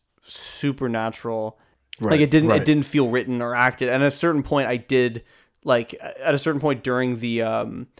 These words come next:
Speaker 1: uh, the, the, the night that they spend, I really forgot that, that they were acting. Like, it really beca-, like, their performances, I think, were really solid because, like,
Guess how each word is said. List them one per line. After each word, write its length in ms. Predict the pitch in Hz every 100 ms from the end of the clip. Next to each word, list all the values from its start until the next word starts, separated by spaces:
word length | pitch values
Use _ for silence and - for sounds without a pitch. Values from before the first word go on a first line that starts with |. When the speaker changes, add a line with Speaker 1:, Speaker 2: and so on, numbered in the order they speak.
| _ _ _ _ _ -
Speaker 1:
uh, 340 | 120 101 82 127
the, 200 | 123 113 -
the, 220 | 285 120
the 180 | 110 123
night 460 | 117 117 117 101 -
that 160 | 120
they 120 | - 113
spend, 440 | - 127 120 117
I 60 | 120
really 360 | 113 147 147
forgot 600 | 117 120 110 117 117 -
that, 300 | 120 107 - _ _
that 180 | - 117
they 80 | 117
were 160 | 110 117
acting. 580 | 117 113 - - - _ _ _ -
Like, 200 | 120 117
it 100 | 123
really 340 | 117 139 139
beca-, 320 | 120 113 - -
like, 180 | 127 139
their 140 | 139
performances, 640 | 143 127 135 123 113 107 -
I 100 | 123
think, 160 | 117 107
were 100 | 113
really 220 | 110 107
solid 500 | - - - - - _ _ -
because, 260 | 123 135 131
like, 360 | 117 113 -